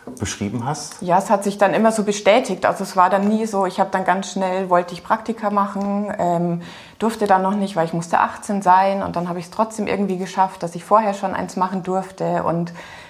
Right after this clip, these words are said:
Speaker 2: ähm, es war eigentlich immer nur die Bestätigung. Also auch die erste Geburt, äh, die ich dann miterleben durfte, ähm, da war ich ja, glaub ich, dann erst sechzehn oder siebzehn, ähm, habe ich nur gedacht, „Ja, genau, so ist es.“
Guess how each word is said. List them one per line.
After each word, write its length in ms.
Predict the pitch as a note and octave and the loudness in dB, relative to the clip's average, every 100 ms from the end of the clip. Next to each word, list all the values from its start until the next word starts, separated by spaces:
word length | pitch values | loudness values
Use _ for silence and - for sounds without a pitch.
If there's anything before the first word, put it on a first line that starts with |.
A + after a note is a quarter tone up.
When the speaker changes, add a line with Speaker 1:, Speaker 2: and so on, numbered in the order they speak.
| - | 0
Speaker 2:
ähm, 440 | F#3 F#3+ F#3+ F3+ - - | 4 6 4 -2 -6 -12
es 180 | F3+ - | -8 4
war 60 | |
eigentlich 260 | F3+ G3 G3 | 4 4 0
immer 140 | A3+ | 4
nur 100 | A3+ | 4
die 100 | G3 | 4
Bestätigung. 680 | E3+ E3+ E3 E3+ - E3 E3 | 0 -2 0 -2 -2 -4 -2
Also 200 | E3 E3+ | 0 2
auch 120 | - - | 2 2
die 100 | - | 0
erste 280 | F3 F3 | 0 0
Geburt, 460 | F#3 F3+ A#3 C4+ - | -6 0 0 0 -2
äh, 260 | - A3 G#3+ | 0 2 2
die 80 | |
ich 100 | G#3 | 0
dann 160 | G#3 G#3 | 2 2
miterleben 500 | G#3 - F#3+ G3 G3 | 2 0 0 0 0
durfte, 580 | F#3+ G3 G3 F3+ F3+ F#3+ F#3+ - - - | 2 2 0 2 2 2 -4 -16 -18 -4
ähm, 300 | - F3+ F3 E3 - | 2 4 2 -2 -2
da 120 | D#3 | 4
war 140 | E3+ | 4
ich 100 | G3 | 4
ja, 80 | G3+ | -2
glaub 240 | G3+ G3+ | 2 2
ich, 100 | G3+ | 2
dann 160 | - G3 | 0 2
erst 260 | - G3 - | 2 -2 -4
sechzehn 360 | G3 - G#3 | -4 -2 -4
oder 140 | F#3 F#3 | -2 -2
siebzehn, 640 | F#3 G#3 - G3+ G#3 G3+ - - - - | -4 -8 -4 -2 -2 -4 -12 -18 -10 2
ähm, 800 | F3+ F3+ F#3 F3+ F3 F3+ F3+ F3 - - - - - | 4 6 2 2 2 0 -2 -6 -14 -20 -20 -20 -2
habe 200 | E3 F3+ | 0 0
ich 80 | - | 2
nur 140 | G3+ | 2
gedacht, 420 | G3+ F#3+ G3+ - - - - _ _ - - - | 2 2 0 -2 -16 -20 -20 _ _ -12 -12 -4
„Ja, 220 | F#3+ C#3+ F3 | 0 2 4
genau, 340 | D#4 B3+ C3+ C3+ - - - | 6 6 4 -2 -14 -20 -8
so 120 | - | 2
ist 160 | - D#3+ | 2 2
es.“ 220 | C#3 | -6